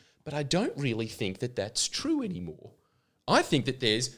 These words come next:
numerous different little levels of politics and, like, other ways of controlling a country. And say something like China, for instance, when people say, "It's a dictatorship,"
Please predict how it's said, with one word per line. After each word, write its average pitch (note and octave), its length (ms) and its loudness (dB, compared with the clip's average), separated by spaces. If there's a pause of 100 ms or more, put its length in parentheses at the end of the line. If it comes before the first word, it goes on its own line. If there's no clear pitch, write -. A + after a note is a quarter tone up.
numerous C#3+ 640 -2
different A2 600 -8
little G2 220 -4
levels F#2+ 360 -2
of F2+ 100 -14
politics F2+ 600 -2
and, F2+ 200 -6
like, F#2 280 2
other G2+ 200 4
ways F#2 380 2
of F2+ 80 -12
controlling F2+ 500 -2
a F2 80 -8
country. F2+ 540 -10 (400)
And B2+ 340 6
say E3+ 200 6
something C3 240 0
like G#2 160 2
China, A#2+ 320 2
for G2+ 180 -4
instance, F2+ 320 -4
when G2+ 100 -2
people G2+ 220 -2
say, F#2+ 240 2
"It's D#3+ 220 -2
a D3 40 -2
dictatorship," B2 800 2